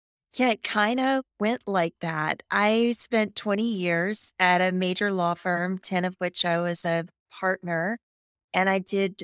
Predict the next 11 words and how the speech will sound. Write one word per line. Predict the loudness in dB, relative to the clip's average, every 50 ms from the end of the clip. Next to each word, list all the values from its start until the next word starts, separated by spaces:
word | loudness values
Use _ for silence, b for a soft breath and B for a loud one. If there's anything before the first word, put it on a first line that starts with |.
| -12 _
what | -8 -2 2 2 4 4 4
I | 2 2
like | 2 0 -2 -2
to | -6 -12
call | -6 -4 -4 -4 _ -4
big, | -4 -4 -2
nasty | -2 0 0 0 0 -2 -4 -6 -6 -6 -6
lit-, | -6 -8 -10 -10 -14 _ _ _ _ _ -8
you | -6 -4
know, | -4 0
litigation. | 0 -2 -2 0 0 0 0 2 0 0 0 -2 -6 -6 -10